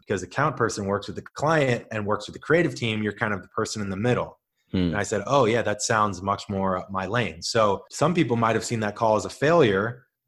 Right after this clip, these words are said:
Speaker 1: That was the perfect call I could have gotten because now I asked her, "Oh, do you know any good account people I could talk to?"
Speaker 2: Yeah.
Speaker 1: Now I just got more specific in what I'm, you know, looking to do, right? So that's
Speaker 2: Yeah.
Speaker 1: important when you're figuring out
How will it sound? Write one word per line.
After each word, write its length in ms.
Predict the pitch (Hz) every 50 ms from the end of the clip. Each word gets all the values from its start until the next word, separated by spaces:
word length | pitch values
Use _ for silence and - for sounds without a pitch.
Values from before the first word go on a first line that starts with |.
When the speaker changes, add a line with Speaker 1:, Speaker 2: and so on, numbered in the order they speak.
| _ _ _ _ _ _
Speaker 1:
That 260 | 90 117 117 151 165
was 120 | 147 131 -
the 80 | 117
perfect 360 | - - - 208 208 - 120 -
call 160 | 113 107 95
I 80 | 95 90
could 140 | - 107 95
have 80 | 90
gotten 340 | 92 104 101 101 101 104 104
because 320 | 104 104 - 117 107 -
now 420 | 104 101 107 120 131 139 131 123 117
I 160 | 110 110 110
asked 260 | 107 107 101 - - -
her, 220 | 156 151 123 -
"Oh, 80 | 127 131
do 100 | 127 113
you 60 | 120 120
know 180 | 120 120 120
any 120 | 120 120 110
good 140 | 101 117
account 360 | 107 95 - - - 95 - -
people 260 | - 107 - - 98
I 60 | 92
could 140 | 87 - -
talk 260 | - - 87 85 -
to?" 80 | - 82 - -
Speaker 2:
Yeah. 260 | 90 92 87 82 78
Speaker 1:
Now 200 | - 113 123 135
I 60 | 139
just 180 | 120 117 107 -
got 120 | 131 113
more 140 | 107 107 104
specific 600 | - - - 127 - - 123 117 - 98 90 -
in 220 | 95 90 90 87 82
what 160 | - 95 95 92
I'm, 220 | 90 90 90 85 - _ _ _ _ _ -
you 60 | 110
know, 200 | 98 92 87 76 - _ _ _ _ _ _ _
looking 300 | - 110 113 - 113 98
to 60 | 92 95
do, 280 | 98 143 147 - - - -
right? 280 | 104 107 107 117 117 -
So 140 | - 123 107
that's 340 | 98 139 139 143 160 165
Speaker 2:
Yeah. 60 | 156 135
Speaker 1:
important 520 | 127 - 139 139 127 110 107 101 98 98 101
when 100 | 107 101
you're 80 | 101 95
figuring 320 | - 113 104 104 98 98
out 200 | 98 98 95 92